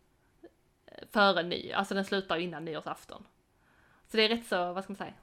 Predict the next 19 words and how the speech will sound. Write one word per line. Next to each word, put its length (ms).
sammanpressat. 640
Men 80
jag 80
tycker 140
det 60
är 20
ganska 220
roligt 340
att 80
leka 260
med 120
det. 80
Jaha, 380
har 160
vi 80
några 220
andra 400
roliga 420
tips? 720